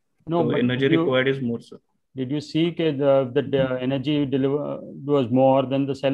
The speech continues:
Speaker 1: loss was more? Or any such correlation did you check out? So that can be a take-home message to keep the energy low.
Speaker 2: Mm, yes, sir. So, sir, energy should be, minimum energy should be used, sir,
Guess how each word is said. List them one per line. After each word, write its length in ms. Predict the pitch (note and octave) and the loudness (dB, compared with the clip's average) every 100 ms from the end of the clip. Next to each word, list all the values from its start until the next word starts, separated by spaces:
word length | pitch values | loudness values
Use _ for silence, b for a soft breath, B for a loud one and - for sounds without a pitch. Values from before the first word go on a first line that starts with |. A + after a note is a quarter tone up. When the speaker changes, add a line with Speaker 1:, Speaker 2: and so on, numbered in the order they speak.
| C3+ | 2
Speaker 1:
loss 180 | C3+ C3+ | 0 0
was 140 | C3 | -4
more? 400 | B2 C3 B2+ B2+ - _ _ _ _ _ | -2 -2 -2 -6 -14 _ _ _ _ _
Or 240 | - D#3 C#3+ | -20 -8 -4
any 160 | D3 | -4
such 280 | D3+ E3 D#3+ | -2 -4 -2
correlation 540 | E3+ E3 E3 D#3+ D#3+ E3+ | 2 2 2 0 -2 -6
did 140 | D#3 | -4
you 80 | D#3+ | -4
check 280 | F3+ F3 E3+ | -2 -2 0
out? 240 | B2 G#2 _ _ _ | -4 -6 _ _ _
So 560 | _ D3+ D3+ D3+ B2+ B2 _ | _ -4 -2 -2 -6 -14 _
that 180 | D3 C#3 | -8 -4
can 140 | D#3 | -4
be 100 | D3+ | -2
a 60 | D3+ | 0
take-home 400 | D3+ C#3 D#3 D3+ | 0 0 0 0
message 340 | C#3+ D#3 C#3+ | -2 -4 -8
to 60 | C#3 | -8
keep 280 | D3 C3+ A#2+ | -4 -4 0
the 180 | C#3 C3+ | 0 2
energy 400 | C3 C3 C3+ B2 | 0 0 0 0
low. 380 | B2 B2 A2+ G#2+ _ _ _ _ _ _ _ _ _ _ _ _ _ - _ _ _ _ _ _ C3+ | -2 -4 -6 -12 _ _ _ _ _ _ _ _ _ _ _ _ _ -20 _ _ _ _ _ _ _
Speaker 2:
Mm, 220 | C#3+ C#3 C#3 _ _ _ | -10 -10 -12 _ _ _
yes, 200 | C#3 C#3 | -8 -6
sir. 140 | A#2+ - _ _ _ _ _ _ _ _ _ _ _ _ _ _ _ _ _ _ _ _ _ _ _ _ _ _ - - | -12 -14 _ _ _ _ _ _ _ _ _ _ _ _ _ _ _ _ _ _ _ _ _ _ _ _ _ _ -18 -12
So, 100 | - | -8
sir, 380 | C#3+ D3+ D3 - - | -2 0 0 -2 0
energy 360 | C#3 D3 F3 | 2 4 2
should 200 | F3+ E3+ | -2 -2
be, 380 | F3 F3+ F3+ - | 0 0 0 -6
minimum 500 | - C3+ C3+ D3+ E3+ | -6 -2 0 -2 -2
energy 240 | D#3 D3+ D3+ | -2 -4 -4
should 140 | C#3+ | -6
be 80 | C#3+ | -4
used, 200 | B2 A#2 | -4 -4
sir, 240 | A#2+ - | -6 -8